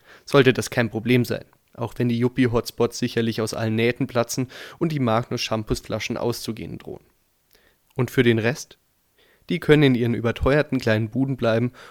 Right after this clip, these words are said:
oder nüchtern im Regen stehen. In Zeiten der Pandemie gibt es Schlimmeres. Letztlich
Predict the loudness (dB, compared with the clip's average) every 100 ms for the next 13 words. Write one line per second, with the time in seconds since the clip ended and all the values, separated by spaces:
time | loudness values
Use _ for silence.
0 | -2 4 4 4 0 0 0 0 -4 -6
1 | 0 2 0 -2 -12 -16 -20 _ _ _
2 | _ _ -12 -6 2 2 2 -2 0 2
3 | 0 0 -6 -6 -10 0 4 4 4 -6
4 | -18 -20 -20 _ -2 -2 -2 -2 -2